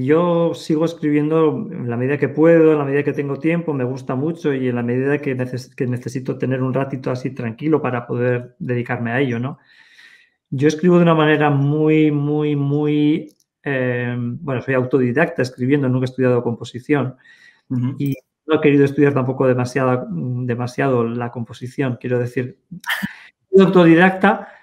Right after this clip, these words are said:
Speaker 1: porque, mm, eh, escribo muy intuitivamente.
Speaker 2: Ujú.
Speaker 1: Me parece que la intuición es una de las herramientas mejores para poder escribir,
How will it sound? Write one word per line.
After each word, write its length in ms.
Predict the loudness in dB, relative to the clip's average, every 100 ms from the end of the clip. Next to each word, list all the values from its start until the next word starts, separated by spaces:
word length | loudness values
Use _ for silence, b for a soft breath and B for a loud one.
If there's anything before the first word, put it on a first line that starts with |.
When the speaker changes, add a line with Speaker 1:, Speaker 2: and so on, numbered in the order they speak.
| B _
Speaker 1:
porque, 1080 | -6 -6 -4 0 2 4 2 0 -2 -2 -2 -2
mm, 520 | -4 -4 -6 -8 -10 -12 _ _ _ _ _ -18 -10
eh, 340 | -6 -4 -4
escribo 400 | -4 -2 0 2
muy 400 | 2 2 4 4
intuitivamente. 960 | 2 2 0 2 0 0 -2 -4 -10 -14 _ _ _ _ -10
Speaker 2:
Ujú. 320 | -8 -6 -8 -12 _ _ _
Speaker 1:
Me 100 | -8 -2
parece 280 | 0 0 0
que 100 | 0
la 60 |
intuición 760 | 0 0 -2 -4 0 2 2 0
es 160 | -2
una 140 | -2 -2
de 80 | -2
las 160 | -2
herramientas 540 | -4 -2 -2 -4 -4 -6
mejores 400 | -6 -4 -4 -4
para 240 | -8 -4
poder 220 | -2 -2
escribir, 600 | -4 -8 -10 -8 -8 -10